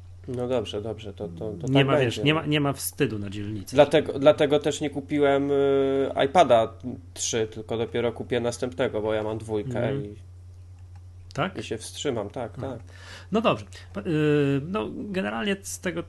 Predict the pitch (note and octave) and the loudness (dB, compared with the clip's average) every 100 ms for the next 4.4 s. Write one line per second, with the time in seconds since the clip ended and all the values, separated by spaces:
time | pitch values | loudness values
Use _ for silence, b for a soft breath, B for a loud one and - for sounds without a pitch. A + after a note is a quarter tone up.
0 | - D3+ - D3+ D#3+ D3 D3 D3 C#3+ C#3+ | -10 -14 -6 -4 -2 -2 -2 -2 -4 -6
1 | D#3 D3+ C3+ C#3 - - - - - D#3+ | -4 -4 -4 -6 -8 -18 -20 -14 0 2
2 | F#3 - C#3 - C#3+ C3 C3+ D#3+ - B | 2 0 -6 -6 -4 -2 -2 -4 -6 B
3 | B B B - - - F#3+ - C#3+ A#2+ | B B B -12 -10 -10 -6 -4 -2 0
4 | D3+ F3+ G#3+ B3 | 0 0 0 -2